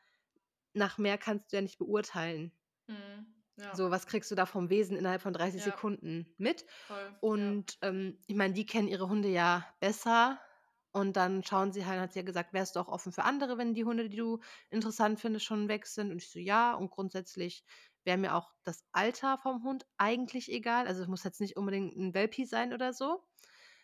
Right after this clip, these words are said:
Speaker 1: Ähm, aber ich habe halt ge-, ich hätte gerne 'n etwas größeren Hund.
Speaker 2: Mhm.
Speaker 1: Einfach, also, ich bin einfach nicht 'n Mensch für 'n Minihund. Ich
Speaker 2: Mhm.
Speaker 1: bin, ne, ja selber kein Minimensch und dann finde ich's
Speaker 2: Ja.
Speaker 1: irgendwie 'n bisschen weird.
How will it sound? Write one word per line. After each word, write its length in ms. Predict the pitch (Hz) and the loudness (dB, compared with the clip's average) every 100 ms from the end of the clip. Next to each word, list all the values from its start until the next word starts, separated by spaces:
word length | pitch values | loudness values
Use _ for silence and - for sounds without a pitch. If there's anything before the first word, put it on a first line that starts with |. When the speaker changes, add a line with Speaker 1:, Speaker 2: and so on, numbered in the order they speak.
| _ _ _ | _ _ _
Speaker 1:
Ähm, 640 | 208 202 202 196 196 202 - - | 2 4 2 -2 -4 -6 -8 0
aber 100 | 196 | 0
ich 80 | 214 | 2
habe 100 | 202 | 0
halt 100 | 196 | 0
ge-, 140 | 190 | 0
ich 100 | 180 | -2
hätte 160 | 208 185 | -4 -2
gerne 340 | 190 190 190 | 0 2 0
'n 40 | |
etwas 300 | 185 180 175 | -2 -4 -8
größeren 500 | - 156 151 151 151 147 | -4 -4 -4 -6 -8 -8
Hund. 300 | 151 - _ _ _ _ _ _ | -10 -14 _ _ _ _ _ _
Speaker 2:
Mhm. 240 | 269 208 196 | -16 -10 -6
Speaker 1:
Einfach, 420 | 175 190 180 - - _ | -2 0 -2 -4 -16 _
also, 320 | 185 180 175 - | -4 -2 -2 -4
ich 180 | - | -4
bin 180 | 208 190 | -2 0
einfach 240 | 185 180 185 | -2 -2 -4
nicht 200 | 185 190 | -6 -4
'n 40 | |
Mensch 220 | 175 180 | -6 -6
für 500 | - 165 175 165 - - | -6 -2 -2 -2 -10 -6
'n 80 | 196 | -2
Minihund. 540 | 196 208 214 226 233 220 | 0 2 2 0 -2 -8
Ich 80 | - | -10
Speaker 2:
Mhm. 20 | |
Speaker 1:
bin, 340 | 175 185 185 - - | -8 -6 -8 -14 -6
ne, 220 | 190 - - | -6 -4 -6
ja 120 | 185 | -4
selber 260 | 185 190 190 | -2 -4 -6
kein 200 | - 185 | -6 -6
Minimensch 520 | 185 190 190 208 - | -4 -4 -4 -4 -6
und 100 | 185 | -6
dann 180 | 175 175 | -4 -6
finde 180 | - 165 | -8 -10
ich's 80 | 156 | -8
Speaker 2:
Ja. 0 | |
Speaker 1:
irgendwie 180 | 165 175 | -8 -8
'n 20 | |
bisschen 320 | - 151 165 180 | -10 -12 -12 -10
weird. 320 | 180 202 277 | -4 -2 -2